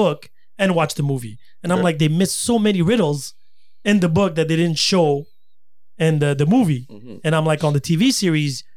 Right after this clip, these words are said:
Speaker 1: you can develop characters, develop more riddles. There's more explanation on the history and the background to it." And that's the amazing part about those movies.
Speaker 2: Yeah, yeah.
Speaker 1: The problem
Speaker 2: A lot,
Speaker 1: with
Speaker 2: very intricate.
Speaker 1: But the series is worth it.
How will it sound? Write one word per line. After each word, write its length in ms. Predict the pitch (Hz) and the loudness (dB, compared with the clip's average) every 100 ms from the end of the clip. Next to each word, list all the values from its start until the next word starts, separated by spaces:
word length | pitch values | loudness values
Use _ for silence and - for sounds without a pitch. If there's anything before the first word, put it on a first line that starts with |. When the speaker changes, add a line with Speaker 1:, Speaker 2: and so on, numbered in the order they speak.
| - | -8
Speaker 1:
you 120 | 160 | -6
can 200 | 156 151 | -4 -2
develop 420 | 147 139 170 151 | -2 0 2 2
characters, 720 | - 190 226 214 233 214 196 - - - 147 | 2 2 2 0 2 2 0 -6 -14 -14 -8
develop 340 | 143 147 151 | -2 0 0
more 180 | 151 139 | 0 2
riddles. 500 | 139 208 202 196 180 - - - - | 2 2 4 2 -2 -8 -18 -18 -8
There's 220 | 151 135 | -4 0
more 160 | 156 151 | 2 2
explanation 500 | 143 156 147 143 156 | 0 0 0 0 0
on 80 | 131 | -2
the 100 | 120 | 0
history 640 | 202 - 208 196 190 185 | 0 0 0 2 0 0
and 80 | 165 | 0
the 40 | 135 156 | 0 0
background 340 | 208 165 147 | 2 0 0
to 160 | 147 139 | 0 -2
it." 80 | 131 - - | -2 -8 -8
And 140 | 175 160 | -2 0
that's 160 | 156 | 0
the 80 | - | -2
amazing 320 | 143 147 135 131 | 0 0 0 0
part 120 | 143 | 0
about 200 | 131 156 | 2 0
those 180 | 135 117 | -2 -4
movies. 360 | 123 113 110 - | -6 -8 -12 -4
Speaker 2:
Yeah, 140 | 139 | -2
yeah. 200 | 92 64 - - - - - - - | 0 -2 -6 -18 -20 -20 -18 -18 -12
Speaker 1:
The 60 | - | -6
problem 280 | 180 220 - | 0 2 2
Speaker 2:
A 40 | |
lot, 40 | - | 2
Speaker 1:
with 100 | 104 | 2
Speaker 2:
very 220 | 120 104 | 2 2
intricate. 340 | 110 85 - - - - - 151 | 0 -4 -8 -8 -14 -20 -10 -4
Speaker 1:
But 160 | 156 | 0
the 60 | 156 | 0
series 380 | - 302 262 165 | 2 2 4 2
is 160 | 135 | 2
worth 320 | 139 190 - | 2 0 -2
it. 260 | 101 - | -8 -14